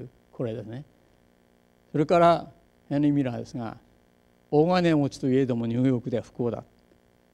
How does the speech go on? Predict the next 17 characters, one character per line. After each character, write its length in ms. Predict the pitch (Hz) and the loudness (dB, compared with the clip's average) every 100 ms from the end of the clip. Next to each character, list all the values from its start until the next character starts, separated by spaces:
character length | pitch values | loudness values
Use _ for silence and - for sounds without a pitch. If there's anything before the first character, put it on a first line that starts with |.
| _ _ _ - 175 | _ _ _ -14 -8
え 220 | 127 123 | -8 -6
ー、 20 | |
こ 100 | 151 | -4
れ 60 | 143 | -2
は 80 | 139 | -2
僕 180 | 135 | -2
は 60 | 139 | -2
と 120 | 135 | -4
て 80 | 117 | -8
も 80 | 110 | -8
好 80 | - | -8
き 240 | - - | -10 -8
な 100 | 135 | -6
ん 100 | 113 | -6
で 80 | - | -12
す 120 | - | -12
が、 200 | 131 107 | -10 -10